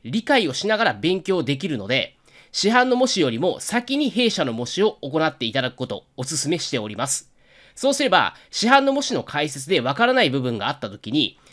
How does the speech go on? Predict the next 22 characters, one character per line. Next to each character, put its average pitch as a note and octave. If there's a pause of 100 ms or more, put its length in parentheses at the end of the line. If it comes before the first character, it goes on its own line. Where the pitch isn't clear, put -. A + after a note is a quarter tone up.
(200)
弊 E4
社 A#3+
の D3+
模 C#3
試 A#3
の C#4+
解 A#3
説 A3
で B3+
調 G#3+
べ A3+
る D3
こ B2+
と B2
が G#2+ (140)
で C3+
き G#3
る C3
ん F#2+
で -
す -
ね。 D#3